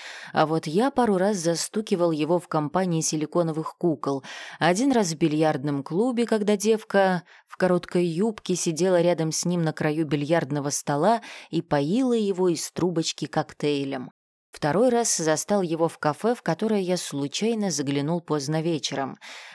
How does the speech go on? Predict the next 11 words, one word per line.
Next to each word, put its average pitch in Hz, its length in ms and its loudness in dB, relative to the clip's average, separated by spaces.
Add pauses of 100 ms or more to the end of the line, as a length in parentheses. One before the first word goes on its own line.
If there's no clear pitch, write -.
Отец 277 400 0
тогда 226 280 2
сидел 226 340 2
напротив 214 460 0
рыжеволосой 180 680 2
Барби 202 380 2
и 185 60 2
держал 160 420 0
ее 165 300 -4
за 156 300 2
руку. 135 400 -8